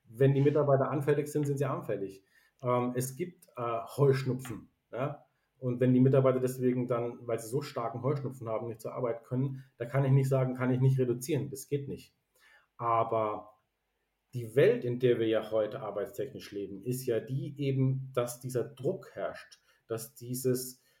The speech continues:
Commitment nicht mehr da ist, dass ich mir vorkomme, als würde ich wie so eine Maschine ständig zur Arbeit gehen, da drückt einer auf den Knopf,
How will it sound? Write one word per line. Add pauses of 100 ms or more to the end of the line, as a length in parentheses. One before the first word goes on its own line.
(100)
Commitment
nicht
mehr
da
ist,
dass
ich
mir
vorkomme,
als
würde
ich
wie
so
eine
Maschine
ständig
zur
Arbeit
gehen,
da
drückt
einer
auf
den
Knopf,